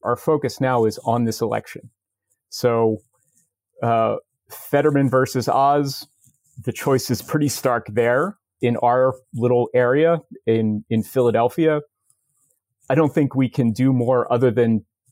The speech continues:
tell people to get out and vote. You know, I think in Philadelphia, people have pretty much made, made up their minds Fetterman versus Oz. I think where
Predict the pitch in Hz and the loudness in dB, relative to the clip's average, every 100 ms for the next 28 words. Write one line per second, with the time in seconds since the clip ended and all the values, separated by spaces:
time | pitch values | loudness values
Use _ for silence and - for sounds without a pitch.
0 | - 123 117 131 123 117 113 117 117 107 | -4 -2 0 0 0 -2 0 0 0 -2
1 | 113 104 117 107 - _ _ 117 113 104 | -4 -2 0 -2 -4 _ _ -4 0 0
2 | 104 139 135 120 _ _ _ - 113 - | 0 -2 -2 -4 _ _ _ -4 -4 2
3 | 131 120 120 - 113 110 104 _ _ _ | 2 4 2 0 0 0 -2 _ _ _
4 | - 165 120 117 147 131 120 - 120 107 | -2 0 2 0 0 0 -2 0 0 0
5 | 104 139 143 - 120 120 117 - 123 113 | -2 -2 0 2 0 0 -2 -2 -2 0
6 | 110 110 113 - 107 107 117 113 104 - | -2 0 -2 -2 -6 0 0 0 -2 -6
7 | 120 120 147 127 - _ _ _ - 110 | -6 -2 0 -2 -8 _ _ _ -10 -2
8 | 123 120 120 113 | 2 2 2 0